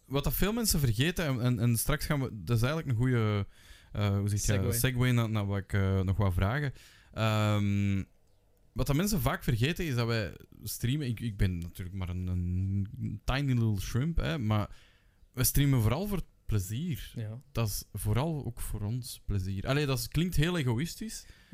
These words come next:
Speaker 2: Alles is egoïstisch. Moeder Teresa was egoïstisch omdat ze andere mensen hielp omdat dat haar goed heeft voelen.
Speaker 1: Voilà.
Speaker 2: Dat is ook bullshit, hè,
Speaker 1: Voilà.
Speaker 2: dat ik
Speaker 1: Ja, ja,
Speaker 2: <laughs>
Speaker 1: exactly. Dus, maar het, het, het, allee,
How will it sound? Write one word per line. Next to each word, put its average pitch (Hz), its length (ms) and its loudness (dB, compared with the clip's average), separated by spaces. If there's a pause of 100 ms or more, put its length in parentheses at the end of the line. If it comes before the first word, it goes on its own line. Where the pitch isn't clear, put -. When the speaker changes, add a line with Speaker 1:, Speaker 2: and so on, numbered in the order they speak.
(180)
Speaker 2:
Alles 185 320 -2
is 131 140 -2
egoïstisch. 123 360 -4
Moeder 170 220 0
Teresa 180 300 0
was 185 180 -2
egoïstisch 151 540 -2
omdat 135 220 -2
ze - 60 -6
andere 160 260 -2
mensen 156 260 -2
hielp 151 260 0
omdat 139 200 -2
dat 127 120 -4
haar 139 160 -2
goed 143 200 -2
heeft 123 140 -4
voelen. 110 300 -4
Speaker 1:
Voilà. 98 40 -4
Speaker 2:
Dat 104 280 4
is 135 60 0
ook 160 200 -2
bullshit, 143 380 -2
hè, 139 60 0
Speaker 1:
Voilà. 113 80 4
Speaker 2:
dat 104 120 4 (240)
ik 160 60 2
Speaker 1:
Ja, 113 240 4
ja, 110 240 2
Speaker 2:
<laughs> 110 40 4
Speaker 1:
exactly. 107 520 2
Dus, 107 180 2 (280)
maar 135 140 -2
het, 147 140 -2 (120)
het, 139 160 -4 (120)
het, - 160 -8 (220)
allee, 127 320 0